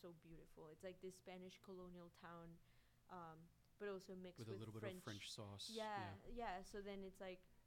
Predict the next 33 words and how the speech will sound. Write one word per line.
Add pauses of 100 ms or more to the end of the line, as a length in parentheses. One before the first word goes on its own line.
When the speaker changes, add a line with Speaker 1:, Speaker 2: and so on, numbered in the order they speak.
(160)
Speaker 1:
so
awesome.
So, (240)
I
don't
know,
it's, (440)
you
know, (300)
once
I
left
home
for
a
long (120)
time, (120)
I
think
that's
when
I
realized
how, (1600)
how, (320)
like,
I
always
knew,
but (120)
it
just,
like,